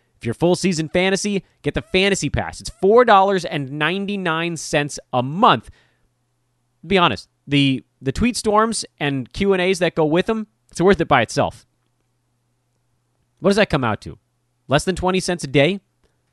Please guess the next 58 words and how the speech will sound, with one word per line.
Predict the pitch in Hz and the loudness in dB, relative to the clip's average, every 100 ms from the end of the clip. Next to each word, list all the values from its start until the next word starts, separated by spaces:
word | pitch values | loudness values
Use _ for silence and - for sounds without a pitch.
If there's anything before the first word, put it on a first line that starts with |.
| _ _ _ _ _ _ _ _ _ - | _ _ _ _ _ _ _ _ _ -2
Oh, | 185 | 0
yeah. | 135 78 - _ _ _ _ | 0 -4 -14 _ _ _ _
Oh, | 160 | 2
yeah. | 117 82 - _ | 2 0 -16 _
You'll | 160 185 | 2 4
win | 175 | 4
more | 151 123 | 4 0
than | 117 | -2
that | 117 104 | -4 -4
on | 98 | -4
your | 92 | -8
league | 87 85 | -8 -10
at | 85 | -10
the | 98 | -8
end | 87 | -8
of | |
the | 85 | -8
year. | 82 80 82 _ _ _ _ _ _ _ _ _ | -12 -14 -16 _ _ _ _ _ _ _ _ _
So | 190 | 0
come | - 381 | 2 4
on | 392 | 4
down. | 381 320 139 | 4 2 2
Come | - 294 | 0 0
on | 349 269 | 2 2
down. | 175 131 | 2 4
Get | 233 | 2
a | |
premium | 269 262 262 240 | 2 -2 -2 -4
sub. | - 196 190 | 2 4 4
This | 175 - | 2 -6
is | - | -4
how | 233 | -2
we | 240 | 0
power | 202 196 196 | 4 4 4
the | |
locomotive. | 180 185 180 151 147 147 131 | 4 2 2 2 4 4 2
They, | 135 135 113 | 0 0 -2
you | 135 | -2
know, | 123 | 0
we | 131 | 0
only | 151 156 | -2 -2
sell | 131 151 | 0 0
a | 120 | 0
couple | 139 117 | 0 -2
of | 98 | -2
things | 127 107 | -4 -4
at | 85 | -6
Hoop | 92 - | -8 -4
Ball, | 92 98 - _ _ _ | -2 -2 -4 _ _ _
and | 113 110 101 82 _ | -4 -2 -4 -14 _
this | 104 95 135 | -16 -4 -2
is | 117 | 0
most | 123 147 - | 2 2 2
of | 90 | -10
'em. | 73 _ _ _ - | -14 _ _ _ -8
And | 131 | -8
join | 113 165 208 196 | 0 4 6 4
us | 107 - | 0 -6